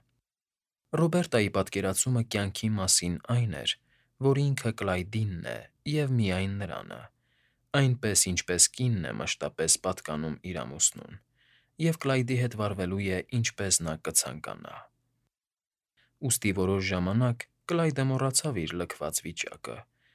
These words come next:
և գոհունակությամբ նվիրվել էր Ռոբերտային, առանց շատ մտածելու ապագայի մասին։ Միակ բանը, որ երբեմն պղտորում էր նրա միտքը, այն էր, որ հիշելով Ռոբերտայի սկզբնական երկյուղը հետևանքների մասին,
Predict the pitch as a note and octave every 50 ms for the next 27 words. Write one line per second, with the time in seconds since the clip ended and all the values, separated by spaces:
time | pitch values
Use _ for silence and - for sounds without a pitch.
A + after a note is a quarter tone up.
0 | _ _ _ _ _ C3 C3 B2+ A#2+ A#2 B2 A2 G#2 G2+ F#2+ F2+ - - F#2 -
1 | - G2 G2+ G#2 G#2+ - G2 F2+ F2+ F2+ F2+ E2 F2+ F2 F2 F2+ F2 - - F#2+
2 | F#2+ F#2 G#2+ A2+ G#2+ - - - G1+ - B1 G#1 G1+ - F#2+ - _ _ _ _
3 | _ _ _ _ _ _ _ D#3+ D#3 D#3+ D#3+ D#3 C#3 - - - C3+ C3+ - -
4 | G2+ - - F2+ F2 - - E2 D#2 D#2+ F2 F2 F2 - - G#2 - - G2 F2+
5 | - - D#2 D2+ C2 A1+ A1 B1+ C#2 - - - G1+ G1+ - - - - _ _
6 | _ _ _ _ _ _ _ _ _ _ _ _ _ C3 B2 A2+ G#2+ G#2 G2+ G2
7 | F#2+ G2 G#2+ A#2 B2 A#2 F#2+ E2 F2 E2+ E2+ F2 E2+ E2+ - - G2 F#2+ F#2 F2+
8 | - - F2+ - - - F2+ F#2+ A2+ B2 A2 D#2+ C2 - D2+ D2 C#2 A1 A1 A1+
9 | G1+ - - - - - - - - - _ _ _ _ _ _ _ _ _ _
10 | _ _ _ - D#3 D#3 D3+ D3 C#3+ C3+ C3 A#2+ A2+ G#2 G#2 G2 - - F2+ F2+
11 | - - F2 F2 F2 F#2 F#2 G2 F2+ F2+ F2+ D#2 E2+ F#2+ G2 - - F#2 E2 D#2+
12 | E2+ - - - F#2+ F2+ F2 F#2+ F2+ F2 F2 - - F#2+ F#2+ F#2 F2 E2+ E2 -
13 | - - G2 F#2+ F2+ - F2 E2+ - - - G#2 G2 - F#2 E2 D#2+ E2+ E2+ -
14 | - - D#2 E2+ E2 E2+ E2+ F2 - - - A#2+ A#2 A2+